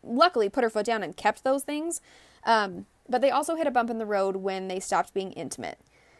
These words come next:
Out of nowhere, it seemed Josh just wouldn't go near Susan. He wouldn't hold her hand or give her any kind of physical contact, which, don't get me wrong, it's not unheard of for couples to go through a time where they're not having sex. That's fine, it happens, especially when you're new parents. But this really concerned Susan and hurt her feelings because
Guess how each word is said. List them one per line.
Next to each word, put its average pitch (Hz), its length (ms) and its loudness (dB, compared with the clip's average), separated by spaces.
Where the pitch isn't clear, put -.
Out 269 160 8
of 269 120 2
nowhere, 262 320 2
it 262 100 -4
seemed 247 340 -4
Josh 220 380 0
just 214 260 -2
wouldn't 202 260 2
go - 140 2
near 226 200 0
Susan. 170 440 -4
He - 140 -2
wouldn't 247 220 2
hold 220 140 -2
her 202 80 -4
hand 254 300 0
or 240 60 0
give 220 160 -2
her 214 100 -2
any 220 200 -4
kind 208 180 -6
of 196 60 -8
physical 190 340 -6
contact, - 560 -10
which, - 260 -4
don't 220 140 0
get 302 80 -4
me 294 80 -4
wrong, 202 300 -6
it's - 180 -6
not 208 160 -2
unheard 202 320 -2
of 165 160 -4
for 180 100 -8
couples 202 320 -4
to - 60 -6
go 185 140 0
through 190 180 -4
a 185 60 -2
time 190 220 -6
where 190 100 -4
they're 180 100 -6
not 190 220 -2
having 190 240 -4
sex. - 260 -2
That's - 180 -6
fine, 196 240 -4
it - 100 -12
happens, 208 520 -2
especially 277 320 0
when 214 80 -2
you're 196 100 -6
new 185 120 -4
parents. 170 440 -4
But 240 220 2
this 262 220 2
really 269 180 0
concerned 247 460 -6
Susan 294 340 -4
and 220 180 -10
hurt 233 180 -6
her 208 100 -8
feelings 269 460 -6
because 214 460 -4